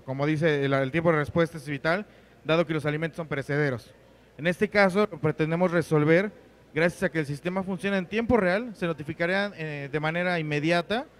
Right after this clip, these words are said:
cuando las empresas, eh, den de alta sus donaciones.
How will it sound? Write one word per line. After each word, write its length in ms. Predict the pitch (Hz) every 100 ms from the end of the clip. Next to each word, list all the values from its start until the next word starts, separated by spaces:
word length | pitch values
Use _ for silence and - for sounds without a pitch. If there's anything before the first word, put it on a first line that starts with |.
| - _ _
cuando 240 | 156 156
las 220 | 160 156 175
empresas, 580 | 160 196 196 208 - -
eh, 380 | 143 139 139 135 139 - - - - - - - -
den 160 | 185
de 80 | 190
alta 240 | 196 196 202
sus 140 | 156
donaciones. 680 | 160 139 156 185 240 294